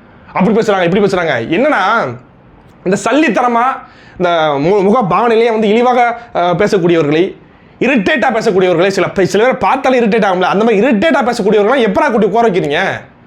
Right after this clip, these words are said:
நாகரிகம் இருக்கு. ஒரு, ஒரு, ஒரு விவாதத்துல உட்கார்ந்தா நாகரிகமா முதல்ல பேச நீ-, பேச தெரியணும்ல. கருத்தே கருத்தால் எதிர்கொள்வோம்.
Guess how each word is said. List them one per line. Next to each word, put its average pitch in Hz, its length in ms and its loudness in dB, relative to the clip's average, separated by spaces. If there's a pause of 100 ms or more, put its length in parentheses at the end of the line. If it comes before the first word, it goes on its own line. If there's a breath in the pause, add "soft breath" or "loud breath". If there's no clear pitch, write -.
(420 loud breath)
நாகரிகம் 262 500 0
இருக்கு. 175 200 0
ஒரு, 170 180 0 (120)
ஒரு, 165 420 2
ஒரு 175 140 4
விவாதத்துல 214 440 2
உட்கார்ந்தா 175 380 0
நாகரிகமா 254 480 0
முதல்ல 220 120 0
பேச 233 360 0
நீ-, 147 320 -4
பேச 262 200 0
தெரியணும்ல. 156 500 0 (640)
கருத்தே 208 360 0
கருத்தால் 208 340 0
எதிர்கொள்வோம். 151 420 0